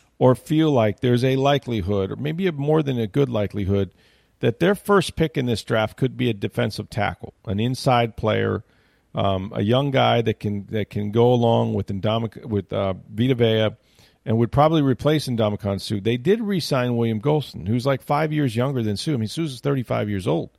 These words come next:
So if that's the case,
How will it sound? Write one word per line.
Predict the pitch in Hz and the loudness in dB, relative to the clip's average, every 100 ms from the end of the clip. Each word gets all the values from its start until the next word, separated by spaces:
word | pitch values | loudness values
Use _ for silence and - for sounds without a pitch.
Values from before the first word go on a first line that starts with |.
| _ _ _ _ _ _ | _ _ _ _ _ _
So | - 156 143 135 - _ - | 2 6 8 6 0 _ -8
if | 139 | -2
that's | 180 226 - | 0 0 -2
the | 156 | -4
case, | - 190 123 85 - | -2 0 0 -4 -10